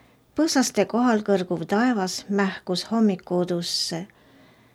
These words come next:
Just sellel viimasel peatus Dolores ekslev pilk. Udu.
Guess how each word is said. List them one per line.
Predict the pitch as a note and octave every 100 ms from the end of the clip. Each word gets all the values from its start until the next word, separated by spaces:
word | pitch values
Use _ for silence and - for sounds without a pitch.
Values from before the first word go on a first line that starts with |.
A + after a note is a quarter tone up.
| _ -
Just | C4+ - -
sellel | B3 A3+ A3+
viimasel | C4+ B3 E3 F3 D#3+
peatus | F#3+ F3+ F3 - E3 - -
Dolores | E3+ F3+ F3+ F3 - -
ekslev | F#3 F3+ - F3+ E3+ E3
pilk. | F3 E3+ - _ - - - - _ _ _
Udu. | G3+ G3+ G3+ F#3 E3